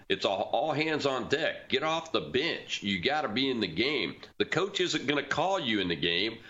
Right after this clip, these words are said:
If you want a coach, okay, listen to Matt Couch, listen to Rob Maness, listen to Mike Flynn, listen to Mike Lindell, uh, Steve Bannon. We're telling you, no ta-, not talking, action, action, action, action. Uh, that's what it takes, you know.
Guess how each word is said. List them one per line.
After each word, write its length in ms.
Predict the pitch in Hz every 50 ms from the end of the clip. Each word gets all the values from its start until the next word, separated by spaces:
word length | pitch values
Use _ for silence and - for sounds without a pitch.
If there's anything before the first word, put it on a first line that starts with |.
| - - -
If 200 | 185 - - 139
you 120 | 156 170
want 160 | 202 220 214
a 20 | -
coach, 380 | - 160 143 147 165 - -
okay, 240 | 156 156 - 175 156
listen 300 | 143 147 175 - - 160
to 60 | 147
Matt 280 | 135 156 165 160 - -
Couch, 360 | - 151 135 95 - - -
listen 260 | 110 135 - - 156
to 60 | 147
Rob 240 | 147 147 147 147 135
Maness, 320 | 139 131 101 80 76 - -
listen 240 | 131 143 - 143 147
to 40 | 139
Mike 300 | 139 143 143 139 - -
Flynn, 420 | 135 135 131 113 95 82 80 85
listen 220 | 117 135 - -
to 80 | 165 156
Mike 260 | 143 143 147 147 -
Lindell, 580 | 139 135 123 113 110 110 98 87 80 73 - - - - - - - _ -
uh, 160 | 98 90 82
Steve 400 | - - - 139 160 170 139 107
Bannon. 360 | 123 127 123 113 92 78 67 - - - - - -
We're 100 | 110 123
telling 420 | - - - 185 196 202 170 120
you, 220 | 98 90 80 67 - - - - - - - _ _ _ _ _ _ _ - _ _ - _ _
no 180 | - - 131 175
ta-, 260 | 175 - 202 185 - -
not 320 | 120 131 165 180 - -
talking, 520 | 147 139 139 135 123 98 95 92 95 95 - - - _
action, 500 | 107 123 139 135 - - - 85 62 - - - _
action, 400 | - 104 127 151 - - 160 143
action, 320 | 127 127 131 - - 117 120
action. 440 | 135 156 156 - - - 73 - - - - - _ -
Uh, 140 | - 104 - - -
that's 340 | 85 104 107 151 - - 131
what 180 | 120 120 107
it 120 | 90 - -
takes, 580 | - 147 180 160 85 65 - - - - -
you 120 | 87 87 87
know. 380 | 90 92 101 117 135 - -